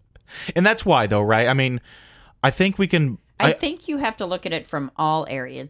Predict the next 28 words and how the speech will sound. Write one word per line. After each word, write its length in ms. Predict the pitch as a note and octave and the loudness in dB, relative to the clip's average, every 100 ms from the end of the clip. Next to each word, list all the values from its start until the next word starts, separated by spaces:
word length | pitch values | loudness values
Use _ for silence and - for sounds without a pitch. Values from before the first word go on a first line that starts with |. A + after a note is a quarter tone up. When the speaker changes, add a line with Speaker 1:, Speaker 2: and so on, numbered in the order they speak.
| - | -6
Speaker 2:
I 100 | E3 | -6
think 200 | G3+ G#3 | -4 -6
he 100 | A3+ | -6
was 200 | G3+ E3 | -6 -6
very 260 | F3+ E3+ | -4 -2
narrow-minded 920 | E3+ D3+ C#3+ D#3 D#3+ C#3+ C3+ D3 F3 G3 | -2 -2 -2 -2 -2 -4 -6 -4 -6 -6
in 180 | D#3 | -8
his 300 | D#3 C#3+ C#3+ | -6 -6 -8
views 640 | - D3 C#3+ D3 D3 D3 - - | -10 -8 -4 -4 -4 -8 -10 -6
of 400 | C#3 C3 C#3 - _ _ _ - | -4 -4 -8 -16 _ _ _ -6
a 140 | C#3+ | -4
spiritual 920 | C#3+ - - C3+ C3 D#3 F3 F3 G3 - _ | -4 -10 -14 -10 -8 -6 -4 -4 -6 -10 _
consciousness, 800 | - D#3+ F3+ - G3 - G3 G3+ | -6 -4 -4 -8 -10 -10 -10 -10
a 80 | C#3+ | -8
universal 600 | C#3+ C#3+ C#3+ C#3+ D#3 F#3 | -8 -8 -8 -8 -8 -10
consciousness. 800 | F#3 F#3 G3 - G3+ - G#3 G#3+ - | -8 -8 -8 -12 -12 -10 -12 -10 -2
Speaker 1:
Yeah. 180 | G3 F#3+ _ _ | -2 -2 _ _
Speaker 2:
Um, 420 | D#3+ E3 D#3+ D3+ - _ _ _ _ _ _ _ - | 0 0 0 -4 -10 _ _ _ _ _ _ _ -2
but 100 | F#3 | -2
I 60 | |
think 180 | G3 G3+ | 0 -4
he 100 | A3 | -4
was 140 | F#3+ F3 | -6 -4
very 220 | F#3+ F#3+ | -4 -4
good 200 | E3+ F3 | -4 -4
at 120 | F3 | -4
the 100 | D3 | -8
science 760 | C#3+ - D#3+ D#3+ D3+ C3+ C#3 - | -8 -4 -2 -2 -2 -6 -10 -12